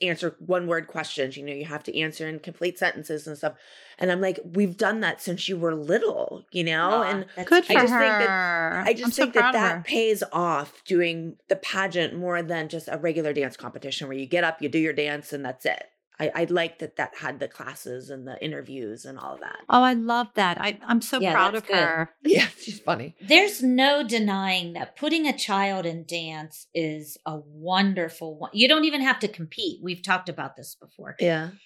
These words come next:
Speaker 2: It, it's so great for their self-esteem and dis-, self-discipline and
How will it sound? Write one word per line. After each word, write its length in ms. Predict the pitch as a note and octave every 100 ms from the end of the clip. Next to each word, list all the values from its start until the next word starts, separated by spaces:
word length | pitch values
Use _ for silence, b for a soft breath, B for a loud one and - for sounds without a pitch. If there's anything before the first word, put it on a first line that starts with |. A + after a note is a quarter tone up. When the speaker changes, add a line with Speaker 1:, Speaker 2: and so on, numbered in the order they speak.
| b b -
Speaker 2:
It, 220 | G#3 G#3+ -
it's 200 | G#3 -
so 540 | - - A3 G#3+ G#3+
great 440 | G#3 G3 F#3 F3 -
for 100 | E3+
their 220 | E3 D#3
self-esteem 1300 | - - D#3+ D#3 E3 - - - G3+ F#3+ E3+ D#3 D3+ -
and 420 | D#3+ D#3 D#3 D#3 _ G#3+
dis-, 380 | A3+ - -
self-discipline 1300 | - E3+ D#3+ - A#3+ A#3+ G3+ G#3+ F3 E3 D#3+ D#3 D#3 -
and 420 | D#3+ D#3 D#3 D#3